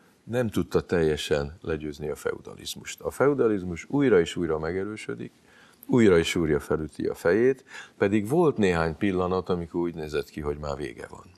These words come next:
A legutolsó ilyen pillanat ezerkilencszáznegyvenötben volt, amikor,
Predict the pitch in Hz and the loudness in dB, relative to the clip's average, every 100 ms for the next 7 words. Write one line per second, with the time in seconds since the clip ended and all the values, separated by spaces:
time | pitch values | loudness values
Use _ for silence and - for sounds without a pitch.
0 | - 87 101 147 127 98 87 - 92 80 | -8 0 2 2 2 2 2 0 -2 -2
1 | 82 104 90 85 85 82 78 78 80 78 | -2 -2 -2 -4 -4 -4 -6 -10 -10 -8
2 | 78 67 69 65 - - 90 117 _ - | -10 -10 -14 -14 -10 -4 -4 -4 _ -20
3 | - - - - _ 87 80 - 85 80 | -20 -18 -18 -20 _ -2 -2 0 0 0